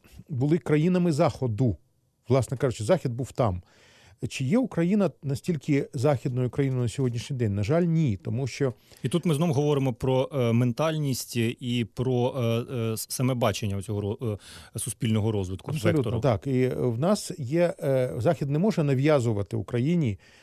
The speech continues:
Speaker 1: е, що вона має стати західною країною. Ми маємо самі усвідомити, що, наприклад, ми не хочемо, щоб держава контролювала нас. Ми хочемо, щоб держава нас обслуговувала. Оце є західний підхід. Е, рос-, російський підхід — це держава має нас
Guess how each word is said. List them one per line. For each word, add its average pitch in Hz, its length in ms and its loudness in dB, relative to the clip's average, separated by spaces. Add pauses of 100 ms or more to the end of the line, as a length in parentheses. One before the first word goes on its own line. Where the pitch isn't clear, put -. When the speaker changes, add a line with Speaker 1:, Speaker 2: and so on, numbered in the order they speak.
(200)
Speaker 1:
е, 120 100 2
що 120 180 0
вона 131 200 2
має 135 320 2
стати 135 600 -2
західною 113 520 0
країною. 110 380 0
Ми 139 100 2
маємо 156 380 2
самі 147 300 0
усвідомити, 131 640 0
що, - 160 -12
наприклад, 120 420 -4 (340)
ми 170 260 6
не 170 120 4
хочемо, 175 500 0
щоб 135 200 -6
держава 151 420 2
контролювала 139 600 0
нас. 113 300 -2
Ми 135 220 2
хочемо, 185 480 0
щоб 143 180 -4
держава 147 480 2 (260)
нас 147 240 2
обслуговувала. 123 800 2 (480)
Оце 185 200 4
є 185 80 8
західний 123 440 6
підхід. - 460 -14 (140)
Е, 127 220 4
рос-, 127 460 0
російський 220 420 2
підхід — 196 340 0
це 156 120 0
держава 147 400 4
має 143 220 2
нас 131 200 -2